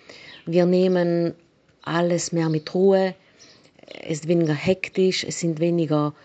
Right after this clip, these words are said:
Flugzeuge in der Luft, es ist weniger Verschmutzung.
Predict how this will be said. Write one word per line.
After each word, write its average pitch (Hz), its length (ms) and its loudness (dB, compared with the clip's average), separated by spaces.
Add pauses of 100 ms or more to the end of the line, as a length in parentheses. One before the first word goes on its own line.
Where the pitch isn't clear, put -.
(160)
Flugzeuge 180 800 0
in 175 100 -2
der 175 80 0
Luft, 170 420 -4
es 151 120 -8
ist 156 140 -8
weniger 156 580 -2 (380)
Verschmutzung. 175 840 -2